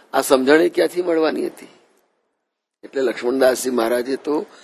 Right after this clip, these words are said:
જે મહિમા ગાયો છે, "યત સંગમ પ્રાપ્ત શિષ્ય", આટલું બધું મેળવ્યું, "યત સંગા નષ્ટ પાપ",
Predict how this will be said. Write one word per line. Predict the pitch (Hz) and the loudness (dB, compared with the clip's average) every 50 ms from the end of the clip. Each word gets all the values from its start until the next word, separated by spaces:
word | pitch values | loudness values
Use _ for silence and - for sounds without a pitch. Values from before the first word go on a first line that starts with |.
| - _ _ _ | -20 _ _ _
જે | - 147 | -4 -2
મહિમા | 139 127 117 101 110 131 156 170 185 190 | -2 -2 -2 -2 0 2 4 4 4 6
ગાયો | 180 156 151 165 156 156 | 4 2 2 2 0 -2
છે, | - 135 127 - - _ _ _ - 127 | -2 -6 -8 -8 -10 _ _ _ 0 2
"યત | 147 147 - | 2 2 2
સંગમ | - - - 135 127 127 123 123 123 123 123 120 | 0 0 2 2 2 2 2 2 2 2 0 -6
પ્રાપ્ત | 110 - - 160 160 - - - - | -2 0 2 2 2 2 0 -8 -8
શિષ્ય", | - - - - - - - - - | -8 -8 -12 -12 -14 -14 -16 -12 -8
આટલું | - - - - - - - | -8 -6 -6 -4 2 4 6
બધું | 190 185 190 - | 6 6 6 4
મેળવ્યું, | 180 185 180 180 - - - - - _ _ _ _ _ _ _ _ _ _ _ - | 4 4 2 2 -2 -6 -8 -10 -20 _ _ _ _ _ _ _ _ _ _ _ 2
"યત | 156 156 151 | 2 2 2
સંગા | - - 151 143 139 135 135 127 123 | 2 2 4 4 4 4 2 2 2
નષ્ટ | - 131 - 185 - - 160 | 2 2 2 2 2 -2 -8
પાપ", | - - 139 135 - - - | -6 -4 -6 -6 -4 -6 -6